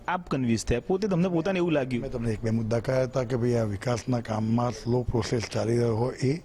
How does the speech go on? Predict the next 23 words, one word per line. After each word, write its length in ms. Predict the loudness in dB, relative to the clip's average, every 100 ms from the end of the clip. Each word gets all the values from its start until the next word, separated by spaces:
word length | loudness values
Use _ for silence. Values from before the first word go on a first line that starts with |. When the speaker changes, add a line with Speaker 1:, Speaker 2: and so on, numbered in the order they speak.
| -12 -14 -10 -4
Speaker 2:
સેકન્ડ 280 | -2 0 0
નંબરની 380 | 0 0 0 0
અંદર 320 | 2 0 0
કોઈ 240 | -2 -2
પણ 240 | 0 0 2
જૂના 240 | 2 2
કાર્યકર્તાઓ 880 | 0 0 0 0 -2 -2 0 0 -2 -2 0
છે, 260 | 0 0
આગેવાનો 540 | -2 0 2 2 2 0
છે, 140 | 0
એમનું 340 | -2 0 0
માન 200 | -2 -4 -4
સન્માન 280 | -2 0 2
જળવાય, 280 | 2 2 2
એમને 260 | 2 2
સંકલનમાં 580 | 0 -2 -2 0 0 2
લઈ 220 | 2 2
અને 180 | 2 2
એમને 180 | 2 0
વિશ્વાસમાં 580 | -2 -2 -4 -4 -2 0
લઈ 160 | 2
નિર્ણય 380 | 2 2 2 2
લેવાય. 340 | 2 2 2